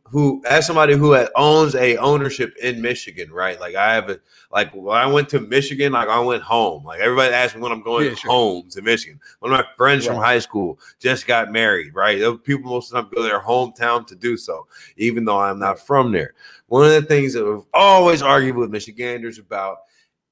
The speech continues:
Speaker 1: is the food options in the city and the quality of them.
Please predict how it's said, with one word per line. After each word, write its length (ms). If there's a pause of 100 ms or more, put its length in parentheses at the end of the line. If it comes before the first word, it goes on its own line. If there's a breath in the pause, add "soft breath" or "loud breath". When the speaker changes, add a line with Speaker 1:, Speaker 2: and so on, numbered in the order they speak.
(120)
Speaker 1:
is 460 (100)
the 140
food 680
options 760
in 140
the 60
city 380
and 120
the 60
quality 580
of 280
them. 100